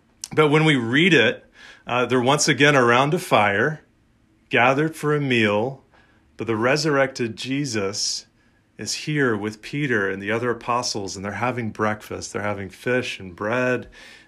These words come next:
Jesus has actually made it, which is pretty cool.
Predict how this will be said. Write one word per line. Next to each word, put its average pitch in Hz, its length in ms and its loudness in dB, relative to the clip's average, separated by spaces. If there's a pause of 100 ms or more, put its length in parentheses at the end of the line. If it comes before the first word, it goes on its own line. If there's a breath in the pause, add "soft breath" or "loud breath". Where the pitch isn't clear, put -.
Jesus 120 380 -4
has 110 140 -4
actually 101 340 -4
made 101 360 0
it, - 240 0 (140)
which - 160 -20
is 113 100 -16
pretty 120 220 -8
cool. 127 440 -4